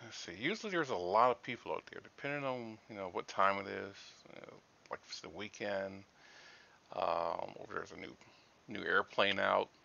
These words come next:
Um, like for example, uh, they, they can hold seventy-five. Um, when a, when a new aircraft comes out, uh, it's gonna be hard to get in there. So we're gonna get in there now. Let's see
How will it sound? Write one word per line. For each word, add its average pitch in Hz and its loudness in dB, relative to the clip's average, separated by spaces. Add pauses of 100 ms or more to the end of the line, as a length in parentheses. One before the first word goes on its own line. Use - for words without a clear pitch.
(280)
Um, 87 2 (720)
like - -6 (400)
for 95 -6
example, 90 -2
uh, - -2
they, 107 2 (120)
they 120 4
can 117 -8
hold 92 -6
seventy-five. 80 -4 (1000)
Um, 90 0 (920)
when 104 -2
a, 92 0 (240)
when - -6
a 98 -6
new 104 -2
aircraft 117 4
comes 117 -2
out, 117 2 (1120)
uh, 95 -2
it's 95 -2
gonna 95 -2
be 87 -8
hard 90 4
to 101 -10
get - -6
in - -12
there. - -12 (600)
So 123 -4 (500)
we're 101 -6
gonna 98 -6
get - -16
in - -12
there - -14
now. - -8 (680)
Let's - -20
see - -18